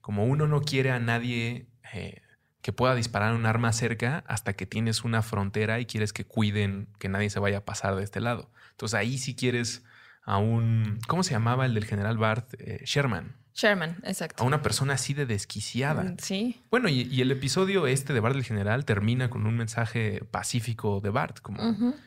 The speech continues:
Speaker 1: creo que in-, a, a pesar de estar retratando violencia en la escuela, los escritores o el equipo de producción fue lo suficientemente consciente de que los niños iban a pensar que
Speaker 2: Que lo tenían que resolver todo a golpes, ¿no?
Speaker 1: que las
Speaker 2: Y,
Speaker 1: cosas
Speaker 2: y no.
Speaker 1: se podían resolver así.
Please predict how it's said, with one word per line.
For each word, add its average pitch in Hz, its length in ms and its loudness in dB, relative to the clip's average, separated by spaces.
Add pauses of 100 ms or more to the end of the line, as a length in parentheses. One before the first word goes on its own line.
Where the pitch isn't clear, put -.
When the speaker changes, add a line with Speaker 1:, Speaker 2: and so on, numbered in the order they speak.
(140)
Speaker 1:
creo - 160 4
que 135 180 0
in-, 127 360 -2
a, - 220 -2
a 110 120 0
pesar 131 280 2
de 143 60 4
estar 139 220 2
retratando 120 480 2
violencia 107 460 2
en 117 60 0
la 107 60 -2
escuela, 117 540 0 (320)
los 101 160 -2
escritores 107 760 0
o - 200 -4
el - 80 -4
equipo 113 320 -2
de 110 40 2
producción 110 600 -2 (420)
fue - 220 2
lo 113 100 4
suficientemente 104 1080 0
consciente 104 680 0
de 101 100 -8
que - 160 -12
los 107 240 -4
niños 107 440 0
iban 104 220 2
a 104 80 -4
pensar 101 380 -2
que 101 320 -6 (480)
Speaker 2:
Que 202 100 4
lo 196 100 6
tenían 202 280 2
que 202 80 -2
resolver 180 420 0
todo 175 160 2
a 170 60 4
golpes, 156 420 -2
¿no? - 140 -6
Speaker 1:
que 113 100 4
las 107 200 4
Speaker 2:
Y, - 20 -4
Speaker 1:
cosas - 200 6
Speaker 2:
y - 40 6
no. 226 80 6
Speaker 1:
se 220 60 6
podían 110 180 6
resolver 110 400 4
así. 147 340 0